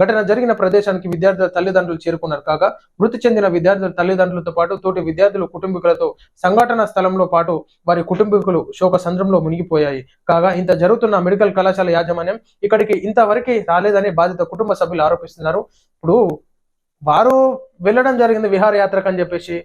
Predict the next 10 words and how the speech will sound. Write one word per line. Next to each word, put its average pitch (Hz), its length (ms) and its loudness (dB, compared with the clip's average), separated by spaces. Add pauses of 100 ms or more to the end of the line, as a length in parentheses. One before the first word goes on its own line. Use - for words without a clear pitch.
(280)
వాస్తవానికి 220 680 2 (100)
మరి, 175 280 2
ఆ, 151 100 0
ఉన్నటువంటి 190 480 0
యాజమాన్యం 226 560 2 (300)
ఏ 202 60 6
విధంగా 226 300 2
పర్మిషన్స్ 196 500 -4
ఇచ్చింది, 196 300 -2
అసలు 170 360 -2